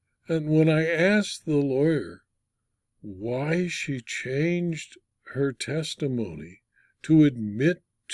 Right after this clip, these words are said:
to the crime of insurance fraud, he said he wanted her to avoid charges of perjury. He was correct. She avoided the charge of perjury,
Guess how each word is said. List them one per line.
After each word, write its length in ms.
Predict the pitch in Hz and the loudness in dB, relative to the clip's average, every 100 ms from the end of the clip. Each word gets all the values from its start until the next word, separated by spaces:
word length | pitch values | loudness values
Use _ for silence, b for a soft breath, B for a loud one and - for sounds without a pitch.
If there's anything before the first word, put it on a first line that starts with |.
| - | 0
to 460 | 143 143 147 143 131 | 2 4 2 -2 -6
the 80 | 117 | -8
crime 560 | - - 139 147 151 135 | -8 -6 -6 -4 -4 -4
of 200 | 117 113 | -6 -8
insurance 720 | 104 95 - 165 196 165 - | -10 -12 -6 -4 -4 -8 -12
fraud, 460 | - 110 87 87 - b b b b b | -12 -12 -12 -16 -20 b b b b b
he 200 | - 135 | -6 -4
said 400 | 123 - 156 160 | -4 -2 0 0
he 260 | 139 139 143 | 0 -4 -4
wanted 480 | 127 123 131 131 120 _ _ b b _ - | -4 -4 -2 -2 -4 _ _ b b _ -2
her 240 | 131 123 | 0 0
to 340 | 110 - 123 117 | -2 -4 -2 -2
avoid 800 | 110 113 127 127 127 131 131 | -6 -6 0 2 2 0 -6
charges 840 | - - 113 107 101 98 98 - - _ _ _ _ _ _ | -14 -8 -6 -6 -8 -12 -12 -16 -20 _ _ _ _ _ _
of 400 | 113 113 110 110 110 _ _ | -10 -6 -6 -6 -12 _ _
perjury. 720 | - - 135 120 104 95 - - _ _ _ _ _ _ _ | -14 -2 0 0 -4 -12 -12 -18 _ _ _ _ _ _ _
He 140 | 220 | 2
was 200 | 254 233 | 2 0
correct. 420 | - 285 277 - _ _ _ _ _ _ _ _ _ _ _ _ | 0 2 2 -2 _ _ _ _ _ _ _ _ _ _ _ _
She 260 | - 208 | -4 4
avoided 600 | 220 185 180 196 208 202 | 6 6 6 6 6 2
the 120 | 180 196 | 0 -2
charge 440 | - 196 196 185 | 2 4 4 0
of 140 | 190 | -4
perjury, 500 | - 226 208 165 101 | 0 0 0 -6 -10